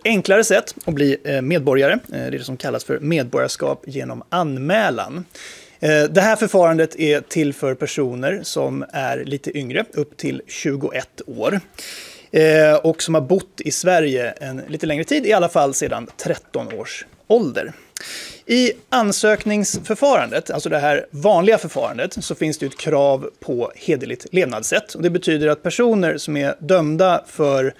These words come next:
eh, brottslighet i många fall måste vänta ganska länge på att kunna få ett, eh, medborgarskap och under den tiden då <laughs> ska liksom leva laglydigt och inte begå nya brott.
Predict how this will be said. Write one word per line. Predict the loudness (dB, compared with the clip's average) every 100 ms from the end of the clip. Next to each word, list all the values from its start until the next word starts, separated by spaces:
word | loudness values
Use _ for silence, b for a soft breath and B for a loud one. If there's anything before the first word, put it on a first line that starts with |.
| B B B
eh, | 0
brottslighet | 2 0 2 2 2
i | 2
många | 2 2
fall | 2 0 0
måste | -4 -6
vänta | 2 2 0 0 0
ganska | 0 -4 -4
länge | -4 -2 -6 -6
på | -8 -8
att | -6
kunna | -10 -14
få | -6 -4 -2
ett, | -4 -10 _ -8
eh, | -6 0
medborgarskap | 2 4 4 6 4 4
och |
under | 2 2
den | 0 0
tiden | 0 0 0
då | -2 -4 -4
<laughs> | -4
ska | 0 0 0
liksom | -6 -10 -2
leva | 0 2 0 -2 B B -6
laglydigt | 0 0 2 -2 -2 -6
och | -10
inte | -10
begå | -10 -8
nya | -8 -6 -6 -6 b b -16
brott. | -2 -2 -2 _ -18